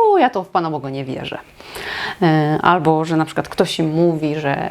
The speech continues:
Pana Boga to nie ma. I wtedy możecie sobie pomyśleć, że: „O, z takimi to nie warto gadać, nie warto mówić o projekcie Moja Biblia, o mszach, e, dziecięcych, albo o flagowaniu, czy o innych fajnych rzeczach, które na tej drodze,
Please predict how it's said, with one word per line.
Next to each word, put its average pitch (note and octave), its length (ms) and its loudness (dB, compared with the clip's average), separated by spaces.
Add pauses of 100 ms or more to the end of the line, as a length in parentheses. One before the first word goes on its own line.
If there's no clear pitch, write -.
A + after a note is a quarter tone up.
Pana B3 200 2
Boga D#3+ 240 0
to D#3+ 120 -6
nie D3+ 200 0
ma. C#3+ 140 -8 (840)
I A#3+ 60 6
wtedy E4 220 4
możecie A3+ 300 2
sobie G3+ 180 2
pomyśleć, F3+ 520 0
że: C#4+ 120 -2
„O, F#4+ 380 4
z F4+ 80 -6
takimi F3+ 300 0
to F3 100 -8
nie D#3+ 120 -6
warto D#3 380 -2
gadać, E3 520 0
nie F3 100 0
warto A3+ 300 2
mówić D#3+ 380 0
o D3+ 280 2
projekcie D#3+ 440 2
Moja D3+ 220 -2
Biblia, F3+ 840 2
o C#3+ 480 -2 (140)
mszach, G#3+ 680 0
e, E3+ 420 2
dziecięcych, F3+ 880 0
albo E3+ 360 4
o F3+ 60 2
flagowaniu, F3+ 840 2
czy F3 160 -6
o C#3+ 100 -4
innych B3 460 2
fajnych G#3 440 0
rzeczach, F3+ 440 0
które G3+ 380 2
na F#3+ 160 0
tej F#3 200 0
drodze, F#3+ 460 0